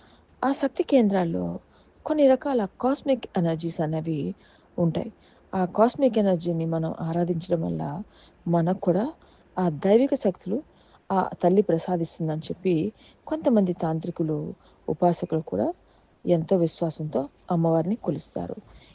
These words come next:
ఎందుకంటే ఆ కాస్మిక్ ఎనర్జీస్ని అమ్మవారి నుండి పొందడం కోసం. ఈ ఆదిశక్తి పీఠాలు యాభై ఒకటి లేదా నూట ఎనిమిది శక్తి పీఠాల్లో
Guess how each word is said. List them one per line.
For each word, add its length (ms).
ఎందుకంటే 580
ఆ 120
కాస్మిక్ 520
ఎనర్జీస్ని 640
అమ్మవారి 420
నుండి 320
పొందడం 380
కోసం. 460
ఈ 180
ఆదిశక్తి 540
పీఠాలు 680
యాభై 420
ఒకటి 220
లేదా 280
నూట 320
ఎనిమిది 400
శక్తి 260
పీఠాల్లో 580